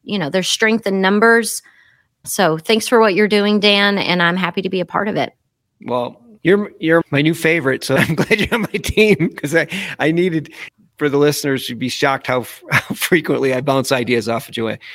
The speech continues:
Speaker 2: It's just nice to be able to have somebody that say, "Hey, Joe, what about this? What about this?" Even if, <laughs> even if she just says, "That's dumb, Dan." Okay,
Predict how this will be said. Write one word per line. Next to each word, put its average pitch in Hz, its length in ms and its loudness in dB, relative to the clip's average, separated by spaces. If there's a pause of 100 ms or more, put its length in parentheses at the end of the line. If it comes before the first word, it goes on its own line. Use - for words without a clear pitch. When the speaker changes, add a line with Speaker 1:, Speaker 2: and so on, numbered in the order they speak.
(120)
Speaker 2:
It's 117 140 -8
just 131 200 -4
nice 139 300 2
to 127 60 -6
be 120 120 2
able 120 160 2
to 123 60 2
have 120 140 0
somebody 117 280 0
that 107 80 -2
say, 107 140 -2
"Hey, 139 220 2
Joe, 131 220 -2
what 127 140 0
about 127 260 -2
this? - 400 -6 (160)
What 131 120 -4
about 123 220 -2
this?" 110 320 -4
Even 214 200 0
if, - 380 -6
<laughs> - 0 -
even 339 300 4
if - 80 2
she 240 140 0
just 214 180 0
says, 202 160 -4
"That's 185 200 0
dumb, 160 260 2
Dan." 127 200 0
Okay, 196 240 -2